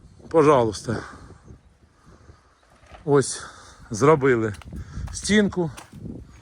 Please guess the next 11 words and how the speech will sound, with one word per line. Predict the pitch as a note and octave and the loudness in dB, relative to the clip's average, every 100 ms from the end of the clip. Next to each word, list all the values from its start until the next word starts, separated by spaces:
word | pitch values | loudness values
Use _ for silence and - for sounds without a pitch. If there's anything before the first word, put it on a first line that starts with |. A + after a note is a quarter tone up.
| - - - - - - - - - - - _ _ _ _ _ _ _ _ _ _ _ _ _ _ - - - _ _ _ _ _ _ _ | -18 -16 -18 -18 -18 -20 -20 -20 -20 -20 -20 _ _ _ _ _ _ _ _ _ _ _ _ _ _ -20 -20 -20 _ _ _ _ _ _ _
Так. | D3+ A#2 F#2 - - - - - _ - - _ _ _ _ - | 2 2 0 -8 -12 -16 -20 -20 _ -20 -20 _ _ _ _ -4
Тут, | E3 C3+ | -2 0
як | A2+ | -2
я | B2+ | -2
казав, | A2+ B2+ A#2+ A2+ | 0 0 2 0
троє | - D#3 D3+ A#2+ F#2+ - | 2 4 4 4 0 -2
воріт | B2+ G3 E3+ | 2 2 0
буде, | D3+ C#3+ B2 | -2 0 -2
одні, | B2+ C3+ D3 D3+ - - - - | -2 -2 0 -2 -4 -18 -18 -4
другі, | B2+ C3+ C3 | 0 0 0
треті. | C#3 C3 B2 A#2+ | 2 2 2 -4